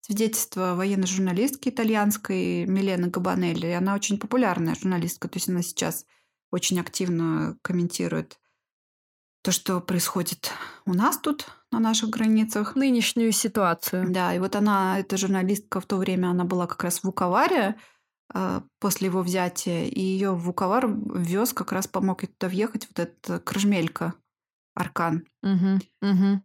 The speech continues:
Speaker 1: А, вот, и она как раз свидетельствовала о том, что там были убиты сербские дети. Так вот, я понимаю, почему со-, солдатскому уму, да, ведь это не самый искусный и тонкий ум из всех возможных,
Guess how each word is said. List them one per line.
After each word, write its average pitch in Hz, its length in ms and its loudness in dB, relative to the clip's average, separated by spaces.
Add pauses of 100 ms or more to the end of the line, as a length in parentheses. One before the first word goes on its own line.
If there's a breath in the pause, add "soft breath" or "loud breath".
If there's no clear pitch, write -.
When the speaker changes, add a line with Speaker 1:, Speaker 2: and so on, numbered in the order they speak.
(100)
Speaker 1:
А, 127 340 -6
вот, 180 400 -6
и 226 180 2
она 214 240 2
как 202 180 -6
раз 185 160 -2
свидетельствовала 185 640 -2
о 180 40 -6
том, 262 200 2
что 196 340 -2
там 196 160 -2
были 202 100 0
убиты 185 340 -2
сербские - 540 -4
дети. 185 400 -2
Так - 180 -8
вот, 202 160 0
я 233 100 4
понимаю, 220 500 4
почему 196 340 0
со-, - 380 0
солдатскому 208 720 2
уму, 185 220 4
да, 214 280 2
ведь 208 180 -2
это - 180 -4
не 190 80 4
самый 180 360 2
искусный 170 520 -2
и 175 40 -4
тонкий 170 420 0
ум 160 220 2
из 156 80 -6
всех - 340 -6
возможных, 165 600 0